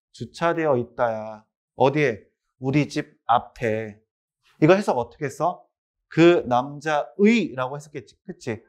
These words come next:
그 남자의면은 무슨 격이야, 이게? 소유격이란 말이야. 해석이 어떻게 됐어? 뭐뭐의야. 근데 뭐뭐의라고 해석되는 소유격 관계대명사가 있잖아. 그게 뭐야?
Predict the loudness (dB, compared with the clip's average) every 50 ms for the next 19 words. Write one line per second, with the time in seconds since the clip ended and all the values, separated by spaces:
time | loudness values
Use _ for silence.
0 | _ _ _ _ _ _ 2 4 6 6 6 6 2 2 0 -4 -12 -10 -8 -6
1 | -4 -4 -4 -2 -2 -2 -2 -2 -6 -8 -10 -10 -10 -10 -8 -8 -8 -4 -2 -2
2 | 0 0 0 0 -2 -2 -6 -12 -16 -16 _ _ _ _ _ _ _ _ _ _
3 | _ _ _ _ -4 0 2 4 4 4 2 2 0 2 0 -2 -4 -6 -8 -12
4 | -12 -14 -16 -18 -20 _ _ _ _ _ _ _ _ _ _ -20 -20 -20 _ _
5 | _ _ -20 -20 -20 -20 -20 -20 -20 _ _ 2 4 4 6 4 4 2 2 -2
6 | -6 -12 -12 -14 -16 -18 -16 -10 -6 -6 -6 -6 -4 -4 -2 -2 -2 -4 -4 -6
7 | -6 -2 -2 0 0 -2 -2 -6 -10 -14 -18 -20 _ _ _ _ -16 -16 -16 _
8 | _ _ _ _ _ _ _ _ _ _ _ _ _ _ _ _ _ _ _ _
9 | _ _ _ _ _ _ _ _ _ -20 -20 _ _ _ _ 2 4 4 6 4
10 | 4 2 2 0 -2 -2 -2 -2 -2 -2 -2 -2 -4 -6 -6 -6 -6 -6 -4 -4
11 | -6 -6 -6 -8 -8 -8 -6 -6 -6 -6 -4 -2 -2 0 0 0 -2 -2 -6 -6
12 | -4 -4 -2 -4 -4 -6 -6 -6 -6 -6 -8 -8 -6 -2 0 0 0 0 -2 -4
13 | -4 -6 -8